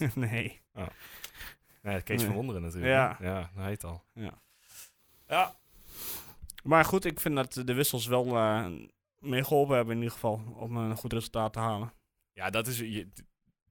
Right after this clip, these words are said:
Speaker 1: d-, dat, ja, de eerste wissel was dan Brahma, maar zelfs die, eh, deed het weer
Speaker 2: Ja,
Speaker 1: gewoon echt
Speaker 2: vond ik ook niet
Speaker 1: prima.
Speaker 2: slecht, inderdaad.
Speaker 1: Eh, ja, dat blijft het, het wapen.
Speaker 2: Heb je dat interview gehoord na de tijd?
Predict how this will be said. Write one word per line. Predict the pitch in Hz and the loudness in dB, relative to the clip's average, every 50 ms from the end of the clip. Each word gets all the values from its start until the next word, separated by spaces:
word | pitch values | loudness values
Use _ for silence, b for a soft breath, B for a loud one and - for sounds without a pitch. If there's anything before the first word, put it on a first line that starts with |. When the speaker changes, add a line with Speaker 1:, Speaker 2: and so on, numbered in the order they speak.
| _ | _
Speaker 1:
d-, | - - 104 92 - | -8 -6 -6 -4 -2
dat, | 110 104 98 - - | -2 -2 -2 -4 -10
ja, | 110 104 95 92 92 | -6 -4 -2 -2 -2
de | 92 95 | -2 -2
eerste | 107 107 - - | 0 0 0 -2
wissel | 110 98 107 | -2 -4 -2
was | 98 98 95 | -2 -2 -2
dan | 104 95 95 | -2 -4 -2
Brahma, | 95 92 95 95 98 104 107 110 | 0 0 0 0 0 0 -2 -4
maar | 110 101 101 | -4 -4 -4
zelfs | 104 101 95 92 | -4 -4 -4 -4
die, | 104 104 110 117 117 113 | -6 -4 -4 -2 -2 -2
eh, | 110 104 | -2 0
deed | 107 107 107 | -2 -2 -2
het | 110 101 | -2 0
weer | 107 - | 2 4
Speaker 2:
Ja, | 277 277 214 | 4 4 4
Speaker 1:
gewoon | - 104 101 104 101 | 4 2 2 0 0
echt | 95 101 - - | -2 -4 -6 -4
Speaker 2:
vond | - 139 127 | -4 -4 -2
ik | 135 | 0
ook | 151 175 | 0 2
niet | 170 139 | 2 2
Speaker 1:
prima. | 143 160 135 | 4 2 2
Speaker 2:
slecht, | 127 - 98 | 2 0 -2
inderdaad. | 98 101 101 110 113 123 - - _ _ B B B B B B B B B _ | -2 0 0 0 0 -2 -4 -10 _ _ B B B B B B B B B _
Speaker 1:
Eh, | - 95 95 92 | -2 0 0 0
ja, | 82 92 85 92 | 2 0 0 0
dat | 95 104 98 | 0 -2 0
blijft | 87 107 101 92 - | 0 0 0 0 -2
het, | 110 101 90 - | -6 -10 -10 -10
het | - 101 92 87 | -10 -8 -4 -2
wapen. | 95 92 98 98 - - 95 _ _ - - - | 0 0 0 0 -2 -6 -18 _ _ -14 -8 -4
Speaker 2:
Heb | 139 135 | 0 4
je | 147 | 4
dat | 143 151 | 4 4
interview | 165 156 147 - 147 135 | 4 0 2 2 2 2
gehoord | 123 127 123 120 | 4 4 2 4
na | 120 120 | 4 2
de | 117 - | 0 2
tijd? | - 127 117 110 - | 2 2 2 2 0